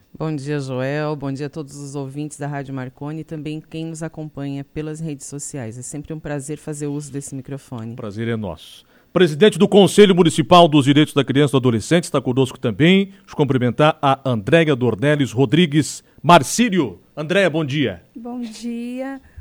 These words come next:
Speaker 3: Bom dia a todos os ouvintes. É sempre uma grande alegria estar aqui, né, compartilhando de algo tão importante que é o Conselho Municipal dos Direitos da Criança e esse curso que nós vamos estar falando em seguida.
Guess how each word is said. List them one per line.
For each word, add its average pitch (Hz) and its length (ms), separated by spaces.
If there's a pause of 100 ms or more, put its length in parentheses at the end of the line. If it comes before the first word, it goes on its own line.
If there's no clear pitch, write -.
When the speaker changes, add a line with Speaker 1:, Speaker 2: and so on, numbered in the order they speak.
(200)
Speaker 3:
Bom 233 240
dia 240 280
a - 20
todos 233 320
os 226 180
ouvintes. 233 1040 (420)
É 240 160
sempre 226 720
uma 220 260
grande 220 540
alegria 220 560
estar 240 300
aqui, 226 500
né, 226 240
compartilhando 226 920
de 233 100
algo 220 300 (340)
tão 247 140
importante 262 840 (460)
que - 100
é 233 100
o 226 60
Conselho 240 840
Municipal 233 520
dos 226 120
Direitos 226 240
da 226 80
Criança 233 640 (420)
e 311 60
esse 294 260
curso - 440
que 277 100
nós 262 200
vamos 254 220
estar 247 300
falando 233 640
em 254 120
seguida. 214 580